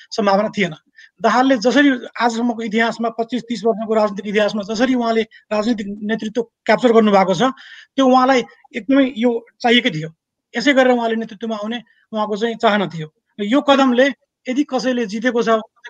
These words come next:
कसैको पक्षमा गएको छ भने आजको जित चाहिँ पुष्पकमल दाहाल भएको, भएको, भएको छ। अब अहिले नै पूर्व एमालेको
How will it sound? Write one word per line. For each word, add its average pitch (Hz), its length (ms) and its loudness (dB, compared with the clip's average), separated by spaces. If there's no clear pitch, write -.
कसैको 233 400 -4
पक्षमा 220 320 -6
गएको 202 240 -6
छ - 40 -10
भने 220 440 -6
आजको 220 260 0
जित 208 160 -6
चाहिँ 220 160 -6
पुष्पकमल 202 380 -8
दाहाल 180 180 0
भएको, 170 280 -6
भएको, 175 240 -8
भएको 165 340 -10
छ। - 80 -18
अब 220 140 -4
अहिले 254 180 4
नै 277 120 4
पूर्व 254 220 2
एमालेको 233 460 2